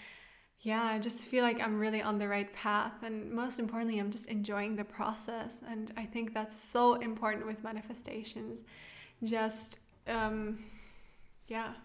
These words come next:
trusting that the higher power knows what's best for you and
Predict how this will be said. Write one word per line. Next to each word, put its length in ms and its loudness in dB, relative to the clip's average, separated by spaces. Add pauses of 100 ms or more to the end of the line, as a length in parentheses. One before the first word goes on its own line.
(320)
trusting 560 2
that 240 2
the 80 -2
higher 320 -2
power 500 0 (500)
knows 460 2
what's 180 -4
best 340 -2
for 140 -8
you 260 -4 (180)
and 400 -6